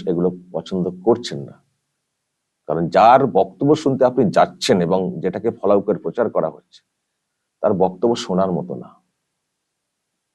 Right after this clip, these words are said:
মিথ্যার ফুলঝুরি, ভুলভাল কথা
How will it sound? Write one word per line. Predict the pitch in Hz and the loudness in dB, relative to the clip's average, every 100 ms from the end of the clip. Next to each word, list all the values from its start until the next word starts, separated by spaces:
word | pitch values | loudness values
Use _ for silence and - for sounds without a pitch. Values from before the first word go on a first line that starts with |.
| _ _ 92 | _ _ 0
মিথ্যার | 123 123 - 127 - - | 0 0 -2 0 0 -8
ফুলঝুরি, | - 117 110 120 139 - - - _ _ _ _ _ _ _ _ - | 0 2 4 2 2 0 -6 -20 _ _ _ _ _ _ _ _ 0
ভুলভাল | 120 123 120 110 | 4 4 6 4
কথা | - 110 131 160 | 4 0 0 -6